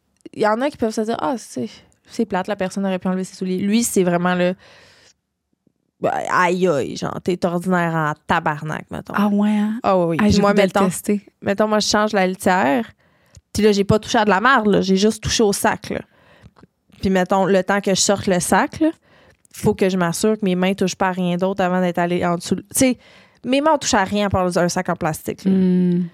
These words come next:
Speaker 1: C'est vraiment comme, « Va te laver les mains ! » Tu sais, comme
Speaker 2: Ah, ok. Fait qu'il est, oh, ces personnes-là sont, sont capables quand
Speaker 1: Ouais,
Speaker 2: même
Speaker 1: ils
Speaker 2: de
Speaker 1: crient pas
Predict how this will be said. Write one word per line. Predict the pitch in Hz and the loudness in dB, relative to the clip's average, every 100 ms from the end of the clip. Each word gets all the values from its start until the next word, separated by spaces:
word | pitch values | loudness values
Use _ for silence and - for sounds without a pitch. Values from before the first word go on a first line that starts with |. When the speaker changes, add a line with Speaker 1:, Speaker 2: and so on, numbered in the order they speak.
| _ _ | _ _
Speaker 1:
C'est | - 196 190 | -10 -4 -2
vraiment | 190 190 190 202 | -2 -2 -2 -2
comme, « | 196 175 160 151 - 190 190 - - _ _ - | -2 -2 -4 -8 -10 -12 -12 -14 -16 _ _ -16
Va | 151 143 165 | -8 -4 -4
te | 185 | -2
laver | 190 214 285 | 0 2 0
les | 320 | 0
mains ! » | 415 440 - _ | 0 -2 -6 _
Tu | - | 2
sais, | 247 | 2
comme | 226 185 | 2 2
Speaker 2:
Ah, | 226 269 | 4 2
ok. | - 196 | 2 0
Fait | 202 | 0
qu'il | - 254 262 | 2 4 4
est, | - _ - | 0 _ -4
oh, | - - - - | -4 -6 -16 -10
ces | - 254 | 0 2
personnes-là | 247 247 247 277 | 2 4 4 4
sont, | 294 202 | 4 4
sont | 240 | 4
capables | 220 208 208 196 | 4 4 4 4
quand | 196 | 6
Speaker 1:
Ouais, | 180 | 6
Speaker 2:
même | 185 | 6
Speaker 1:
ils | |
Speaker 2:
de | 175 | 4
Speaker 1:
crient | 170 | 6
pas | 214 | 6